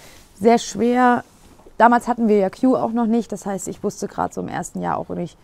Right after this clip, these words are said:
wo geht die Reise überhaupt hin, wie soll das alles weitergehen und alles. Mit Q, muss ich sagen, ist es, hat das aufgehört, weil ich halt einfach natürlich wieder ein Perspektivpferd habe, eben auch für die Turniere.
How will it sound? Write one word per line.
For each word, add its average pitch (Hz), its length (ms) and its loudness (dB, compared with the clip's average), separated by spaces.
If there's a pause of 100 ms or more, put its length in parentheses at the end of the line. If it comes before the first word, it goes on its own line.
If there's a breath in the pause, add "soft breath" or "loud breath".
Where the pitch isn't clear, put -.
(640 soft breath)
wo 247 120 6
geht 262 160 6
die 220 60 6
Reise 202 320 4
überhaupt 196 400 2
hin, 233 240 4
wie 208 100 4
soll 196 160 4
das 180 160 2
alles 160 240 -4
weitergehen 165 800 0
und - 160 -10
alles. - 380 -18 (520 soft breath)
Mit 247 320 0
Q, 311 600 6 (240 loud breath)
muss 247 180 -2
ich 254 160 0
sagen, 226 580 0
ist 196 160 -4
es, 214 240 -6 (720)
hat 208 140 0
das 208 120 0
aufgehört, 240 720 0
weil 190 140 0
ich 202 140 -4
halt 190 100 -2
einfach 185 380 -6
natürlich 190 280 -6
wieder 185 120 -2
ein 180 60 -4
Perspektivpferd - 840 -6
habe, 175 460 -2
eben 170 160 -6
auch 160 120 -6
für - 120 -10
die 160 80 -6
Turniere. 226 600 0